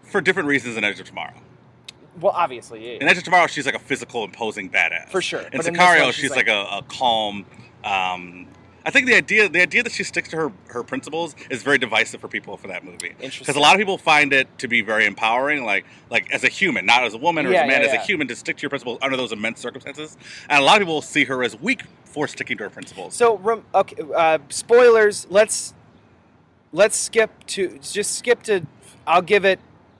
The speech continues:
Speaker 2: to, uh, God damn it.
Speaker 1: What
Speaker 2: I
Speaker 1: are you
Speaker 2: can't
Speaker 1: spoiling, Sicario?
Speaker 2: Yeah, the first one.
Speaker 1: Oh, that's fine.
Speaker 2: Is it?
Speaker 1: Yeah, I
Speaker 2: I
Speaker 1: mean, no, peop-,
Speaker 2: Well,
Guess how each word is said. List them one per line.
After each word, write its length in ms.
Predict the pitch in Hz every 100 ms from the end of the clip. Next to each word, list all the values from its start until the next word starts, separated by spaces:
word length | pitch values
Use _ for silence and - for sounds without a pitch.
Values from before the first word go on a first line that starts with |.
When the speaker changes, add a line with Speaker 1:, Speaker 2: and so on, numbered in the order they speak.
| _ _ _ _ _
Speaker 2:
to, 180 | - 175 147 _ - 160
uh, 420 | 151 151 147 147 - _ - - - _ - - _ - - -
God 200 | 139 135
damn 220 | 127 120
it. 80 | 110
Speaker 1:
What 60 |
Speaker 2:
I 20 |
Speaker 1:
are 20 | 190
you 40 |
Speaker 2:
can't 320 | - - 113
Speaker 1:
spoiling, 380 | - - 143 220
Sicario? 80 | 285
Speaker 2:
Yeah, 300 | 156 190 117
the 80 | 117
first 260 | - 180 -
one. 140 | - - _
Speaker 1:
Oh, 100 | -
that's 180 | 247 254
fine. 320 | - - 156 180 _ _ -
Speaker 2:
Is 200 | 214 240
it? 220 | 370 - _ _
Speaker 1:
Yeah, 100 | 185
I 60 | 214
Speaker 2:
I 40 |
Speaker 1:
mean, 180 | 196 196
no, 80 | - -
peop-, 140 | 262 - _ -
Speaker 2:
Well, 180 | 233